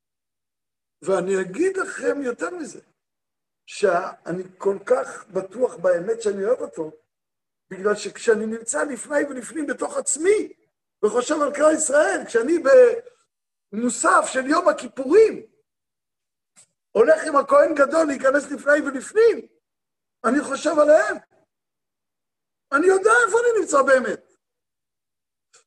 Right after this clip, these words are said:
זה לא אומר שכשאני נפגש איתם, לא יכולים מידות רעות שלי, אה, לצאת אל הפועל ולעשות כל מיני שמות.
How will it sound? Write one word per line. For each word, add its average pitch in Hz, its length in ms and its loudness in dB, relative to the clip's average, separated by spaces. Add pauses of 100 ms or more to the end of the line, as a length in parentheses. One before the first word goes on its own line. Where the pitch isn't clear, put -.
זה - 160 -2
לא 262 140 0
אומר 302 460 2
שכשאני 170 520 -2 (100)
נפגש 180 400 -6
איתם, 220 320 -6
לא 190 100 -2
יכולים 208 260 -8
מידות 202 280 -2
רעות 175 300 -2
שלי, 185 420 -8 (420)
אה, 196 240 2
לצאת 226 260 -4
אל 220 100 0
הפועל 226 280 2
ולעשות 202 360 -2
כל 208 120 -6
מיני 202 220 -6
שמות. 185 400 -8